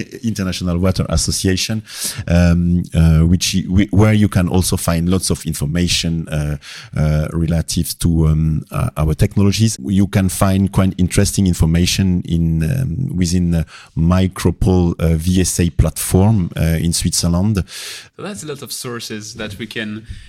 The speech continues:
Speaker 2: that we can browse to, to get some information. Let me end up with my last question. Would you have someone that you would recommend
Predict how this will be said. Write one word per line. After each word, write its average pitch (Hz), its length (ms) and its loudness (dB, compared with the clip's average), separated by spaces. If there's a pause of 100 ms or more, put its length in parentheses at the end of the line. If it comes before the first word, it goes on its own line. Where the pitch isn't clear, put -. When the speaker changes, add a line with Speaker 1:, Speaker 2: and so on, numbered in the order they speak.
(200)
Speaker 2:
that 110 240 -10
we 113 60 -16
can 113 160 -6
browse 123 420 -6
to, 113 100 -10
to 110 160 -14
get 110 220 -8
some 110 140 -8
information. 120 800 -8
Let 185 260 -10
me 156 540 -10
end 160 240 -6
up - 220 -8
with 110 200 -6
my 98 160 -4
last 123 260 -6
question. 117 440 -8
Would 147 100 -6
you 156 60 -6
have 160 100 -10
someone 131 480 -6
that 107 180 -10
you 117 80 -6
would 113 140 -6
recommend 110 720 -6